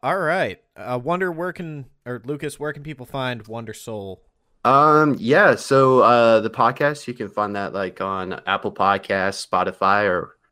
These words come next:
Speaker 2: wherever you listen to podcasts. Um, I also upload content and the episodes to the YouTube channel, and that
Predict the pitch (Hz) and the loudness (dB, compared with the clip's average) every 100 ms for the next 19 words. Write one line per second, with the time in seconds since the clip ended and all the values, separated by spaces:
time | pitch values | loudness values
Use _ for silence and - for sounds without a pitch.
0 | _ - 95 95 92 87 92 - 98 - | _ -4 -4 -4 -6 -6 -6 -6 -6 0
1 | 101 98 101 104 110 110 - 90 87 85 | 0 0 -2 -2 -2 -6 -6 -4 -4 -6
2 | 82 - 104 110 107 104 98 - 104 101 | -12 -2 2 2 2 2 2 2 0 0
3 | 98 - _ _ _ - 131 123 131 123 | -2 -14 _ _ _ -4 0 0 2 2
4 | 113 - 123 120 113 113 - 113 104 - | 2 0 0 4 2 0 -4 -4 -4 -8
5 | - 113 101 98 117 123 - 139 147 151 | -6 -6 -4 -6 -6 -8 -2 -2 -2 -4
6 | _ _ 90 92 92 90 90 95 | _ _ -6 -4 -4 -4 -4 -6